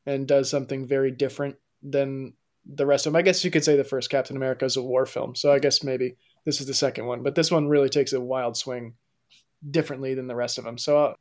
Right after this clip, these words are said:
so it gets pretty high marks there, but also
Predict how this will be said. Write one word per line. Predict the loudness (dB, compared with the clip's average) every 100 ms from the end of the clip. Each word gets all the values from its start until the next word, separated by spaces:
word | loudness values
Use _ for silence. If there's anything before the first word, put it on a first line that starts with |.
| _ -6
so | 6 8
it | 8
gets | 6 4 2
pretty | -2 0
high | 4 4
marks | 4 2 2
there, | 2 4 4
but | 4 2
also | 2 0 -2